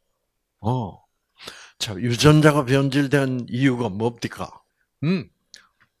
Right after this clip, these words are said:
그 생기를 못 받으면 어떻게? 유전자가,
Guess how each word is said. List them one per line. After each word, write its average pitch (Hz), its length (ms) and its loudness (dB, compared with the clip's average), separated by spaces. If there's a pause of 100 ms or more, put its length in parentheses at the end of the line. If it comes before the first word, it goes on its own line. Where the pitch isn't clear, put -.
(440)
그 170 120 4
생기를 170 720 2
못 127 260 0
받으면 123 640 0
어떻게? - 320 -6 (920)
유전자가, 101 1080 -8